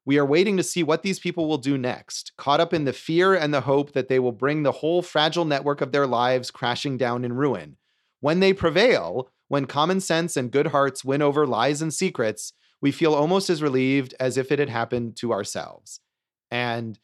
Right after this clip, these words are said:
I mean, that's the big, a big thing about Mike Leigh, as we're saying, with his process of, of improvising and developing characters over these, like, workshops, is that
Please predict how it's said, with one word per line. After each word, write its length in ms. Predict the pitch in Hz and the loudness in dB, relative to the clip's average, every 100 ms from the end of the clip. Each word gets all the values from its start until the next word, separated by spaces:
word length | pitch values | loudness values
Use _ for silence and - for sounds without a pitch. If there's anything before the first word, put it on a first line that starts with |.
| _ | _
I 40 | 151 | -2
mean, 120 | 165 | 2
that's 200 | 190 190 | 4 2
the 100 | 180 | 2
big, 180 | 165 160 | 2 2
a 80 | 151 | 2
big 200 | 151 139 | 0 0
thing 160 | 151 | -2
about 240 | 143 135 127 | 2 2 2
Mike 240 | 127 117 | 0 0
Leigh, 200 | 135 127 | 0 0
as 120 | 123 | 0
we're 100 | 127 | -2
saying, 240 | 120 131 120 | -4 -4 -4
with 120 | 117 | -4
his 140 | 120 | -6
process 560 | - 123 117 - 123 - | -4 -2 -2 0 -2 -2
of, 180 | 117 98 | -6 -4
of 280 | 117 107 101 _ _ _ _ 160 | -6 -6 -10 _ _ _ _ -4
improvising 760 | 147 139 139 135 131 120 131 | 0 0 2 2 2 -2 -4
and 80 | 127 | -4
developing 420 | 123 131 131 131 120 | -2 0 0 -2 -4
characters 540 | 127 127 123 127 117 | 0 0 0 -2 0
over 200 | 127 120 | 0 0
these, 240 | 120 120 - - - | -2 -4 -8 -20 -6
like, 240 | 113 107 | -6 -2
workshops, 640 | 127 127 - 123 110 - | -2 -2 -2 0 0 -4
is 140 | 120 120 | -6 -2
that 280 | 123 107 | 0 -2